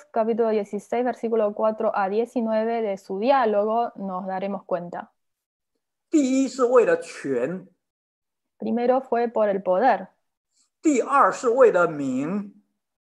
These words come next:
Speaker 1: Segundo, eh, por nombre.
Speaker 2: 第三是为了利呀。
Speaker 1: Y tercero, por ganancia.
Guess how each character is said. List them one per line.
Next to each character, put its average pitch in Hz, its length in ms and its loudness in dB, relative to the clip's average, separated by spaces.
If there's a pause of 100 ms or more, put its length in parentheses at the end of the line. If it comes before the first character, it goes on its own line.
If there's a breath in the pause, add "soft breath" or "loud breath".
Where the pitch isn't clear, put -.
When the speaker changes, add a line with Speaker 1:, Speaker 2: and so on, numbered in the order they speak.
(800 soft breath)
Speaker 1:
Segundo, 254 800 2 (160)
eh, 202 180 -6
por 185 240 0
nombre. 220 600 2 (640)
Speaker 2:
第 269 240 0
三 247 300 2
是 240 160 -4
为 240 300 6
了 170 160 4
利 247 400 2
呀。 - 240 -16 (760)
Speaker 1:
Y 202 140 -10
tercero, 220 560 -2
por 202 180 0
ganancia. 185 680 -6